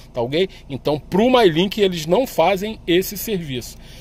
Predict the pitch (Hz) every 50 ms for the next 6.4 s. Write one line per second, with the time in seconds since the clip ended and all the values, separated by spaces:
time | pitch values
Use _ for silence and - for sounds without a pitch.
0 | - - - - 147 143 - - 202 196 214 247 262 226 226 240 226 175 196 196
1 | - 190 - 202 - 202 196 - - - 240 247 226 190 147 160 170 196 233 226
2 | 233 202 175 156 147 147 151 151 - 151 143 147 165 165 131 123 139 165 190 196
3 | 247 240 - - - - - - 156 151 160 - 165 160 156 - - 147 139 147
4 | 147 - - 165 160 - - 156 139 135 151 175 - - 175 151 143 139 120 135
5 | 156 170 214 233 - 233 220 156 117 131 139 135 143 160 180 - - - - -
6 | - - - - - 139 156 165